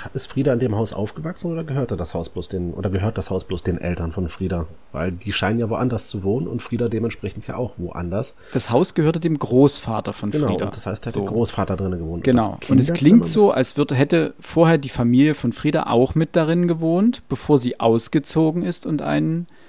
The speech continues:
Speaker 2: äh, neuen Hof gebaut hat. Dementsprechend war ich mir bei dieser Szene kurz nicht sicher, wessen Kinderzimmer gemeint sei.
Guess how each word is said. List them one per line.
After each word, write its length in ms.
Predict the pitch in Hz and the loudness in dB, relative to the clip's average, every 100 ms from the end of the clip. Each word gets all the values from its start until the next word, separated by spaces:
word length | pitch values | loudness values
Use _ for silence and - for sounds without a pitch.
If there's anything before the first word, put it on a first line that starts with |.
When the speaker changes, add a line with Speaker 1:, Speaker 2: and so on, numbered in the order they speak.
| - - - 147 | -20 -20 -8 2
Speaker 2:
äh, 280 | 151 156 | 4 6
neuen 300 | 143 143 147 | 6 8 8
Hof 240 | 143 160 - | 6 4 2
gebaut 400 | 117 101 98 - | -2 -2 -4 -8
hat. 280 | - - - - - - - - - - 135 | -12 -14 -20 -20 -20 -20 -20 -20 -20 0 4
Dementsprechend 840 | 156 175 - 151 160 208 202 - - - - | 6 4 0 0 2 0 0 -8 -20 -20 -10
war 220 | 110 120 139 | 0 2 2
ich 140 | - | 2
mir 100 | 139 | 0
bei 80 | 120 | 2
dieser 240 | 120 117 | -2 -2
Szene 340 | 110 131 147 156 | 0 2 2 0
kurz 320 | - - - | -4 -4 -2
nicht 160 | 123 | -2
sicher, 320 | - 139 160 131 | -2 -2 2 2
wessen 280 | 131 165 | 2 0
Kinderzimmer 560 | - 202 214 - 143 120 | 2 2 2 2 2 2
gemeint 420 | 120 123 143 151 | 2 2 2 0
sei. 400 | - 95 92 95 | -6 -8 -8 -12